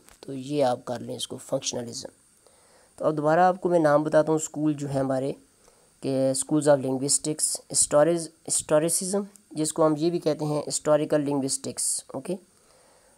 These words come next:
और इसको हम ये भी कहते हैं diachronic linguistics। ये इसके, अ, स-, synonymous terms हैं और अल्टरनेटिव नेम्स हैं, ठीक है।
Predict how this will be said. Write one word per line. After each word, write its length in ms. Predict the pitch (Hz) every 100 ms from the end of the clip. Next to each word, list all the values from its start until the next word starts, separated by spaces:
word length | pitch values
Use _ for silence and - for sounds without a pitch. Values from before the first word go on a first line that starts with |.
| _
और 460 | - 131 127 127 131
इसको 300 | 156 - 160
हम 100 | 156
ये 100 | 165
भी 80 | 165
कहते 300 | 156 151 156
हैं 180 | 147
diachronic 640 | 139 143 139 156 156 147 139
linguistics। 640 | 135 131 - - 131 -
ये 160 | 147 170
इसके, 400 | 160 165 165 156
अ, 260 | 139 139
स-, 240 | 143 - 147
synonymous 840 | - - - 151 156 156 147 -
terms 300 | 139 139 135
हैं 200 | 135 127
और 240 | - 139 135
अल्टरनेटिव 840 | 143 139 170 175 156 147 139 131
नेम्स 440 | 123 135 131 131 131
हैं, 140 | 120
ठीक 200 | 117 139
है। 120 | 170